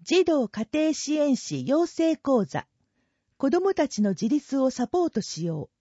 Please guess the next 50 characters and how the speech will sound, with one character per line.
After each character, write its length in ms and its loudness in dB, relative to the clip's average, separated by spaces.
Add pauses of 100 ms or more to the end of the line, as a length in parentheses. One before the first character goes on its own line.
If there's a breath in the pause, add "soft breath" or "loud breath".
(1200)
う。 20 -14
十 260 2
二、 260 -2 (600)
二 100 0
千 320 2
二 160 0
十 220 -2
一 420 -6 (380)
男 200 0
女 180 0
共 280 0
同 200 2
参 260 -4
画 140 -4
フ 100 -16
ォ 280 -2
ー 20 -4
ラ 120 -6
ム。 160 -12 (720)
い 80 2
ろ 140 4
い 60 4
ろ 120 0
な 120 0
人 180 -4
た 120 -2
ち 160 -6
が 120 -2
生 140 -4
き 120 -6
や 140 2
す 120 -20
く 100 0
な 140 2
る 100 0
た 140 -6
め 140 -2
の 220 -4 (120)
学 260 0
び 120 0
の 160 2
場。 200 -4 (720)
十 200 2
一 220 0
月 280 0
十 260 0
四 180 -2 (140)
日 180 -10 (120)
日 320 -4
曜。 300 -4